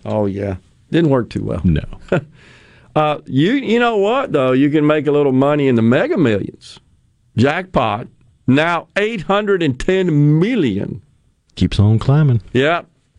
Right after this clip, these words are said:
Speaker 1: And that will be drawn this evening. It is the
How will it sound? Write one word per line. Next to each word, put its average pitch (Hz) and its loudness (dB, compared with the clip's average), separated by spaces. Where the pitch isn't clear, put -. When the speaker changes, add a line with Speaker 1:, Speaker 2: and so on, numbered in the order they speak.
Speaker 1:
And 127 2
that 131 -2
will 123 2
be 123 0
drawn 123 2
this 110 0
evening. 110 0
It 117 2
is 110 0
the 117 0